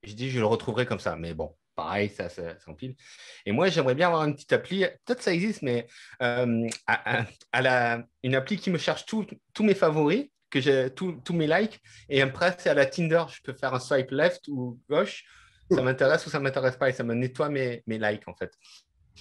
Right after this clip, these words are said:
Speaker 1: Euh, voilà. Mon like, il apparaît à droite ou à gauche. Mais, euh,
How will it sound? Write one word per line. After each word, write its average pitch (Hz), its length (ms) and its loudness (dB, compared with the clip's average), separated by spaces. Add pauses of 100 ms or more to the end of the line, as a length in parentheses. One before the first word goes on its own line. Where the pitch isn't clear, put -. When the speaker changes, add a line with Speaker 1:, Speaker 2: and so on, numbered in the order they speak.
(260)
Speaker 1:
Euh, 95 340 -4
voilà. 90 320 -8
Mon 92 120 -2
like, 123 260 0
il 123 60 0
apparaît 120 580 0
à 113 120 -2
droite 123 260 0
ou 131 40 4
à 110 80 2
gauche. - 600 -6
Mais, 101 160 -2
euh, 92 140 -4